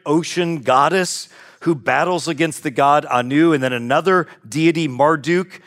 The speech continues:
comes in and kills Tiamat and splits her body like a shellfish, it says, and the split body creates heaven and earth. The Egyptians had a very similar one that involved procreation, that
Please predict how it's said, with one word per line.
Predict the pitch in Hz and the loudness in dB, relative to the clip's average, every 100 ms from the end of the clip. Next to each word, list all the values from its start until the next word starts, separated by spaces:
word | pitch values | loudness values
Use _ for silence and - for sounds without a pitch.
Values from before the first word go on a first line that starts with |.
| _ _ | _ _
comes | - 180 170 175 | -4 -4 0 0
in | 170 180 | 2 0
and | 165 120 123 | -2 -6 -6
kills | - - 170 190 196 196 - - _ - _ | -12 0 4 6 4 0 -6 -12 _ -20 _
Tiamat | - 190 185 185 202 208 - _ _ _ | -4 0 2 4 2 0 -12 _ _ _
and | 139 131 | -4 -4
splits | - - - 151 196 - | -6 -10 -6 0 0 0
her | 170 156 | -4 -2
body | 127 143 165 175 | 2 2 2 2
like | 147 139 | 0 0
a | 113 | -6
shellfish, | - 160 160 165 180 170 | -2 0 0 -2 -6 -4
it | 165 135 | -8 -2
says, | 170 175 175 - - - | 2 2 0 -6 -20 -6
and | 147 | -4
the | 139 110 - | -4 -6 -10
split | - 139 143 185 185 | -10 -8 0 0 2
body | 143 165 170 180 | 2 2 2 0
creates | - 143 139 131 - | -4 -4 -4 -4 -2
heaven | 165 165 175 165 - - | -2 0 -2 -4 -12 -6
and | 135 131 | -6 -4
earth. | 139 113 85 - - _ _ _ _ _ _ _ _ _ _ _ _ _ _ _ | -2 -4 -4 -18 -20 _ _ _ _ _ _ _ _ _ _ _ _ _ _ _
The | 131 | -4
Egyptians | 139 180 160 143 143 | 0 -2 -2 -4 -2
had | 131 | 0
a | |
very | 120 143 | 2 2
similar | 139 165 151 135 | 2 -2 0 -2
one | 127 139 | 0 0
that | 135 | 0
involved | 113 127 120 - | 0 0 0 -6
procreation, | - 165 - 156 143 151 143 110 95 | 0 0 0 -2 2 0 0 -6 -4
that | 104 | -4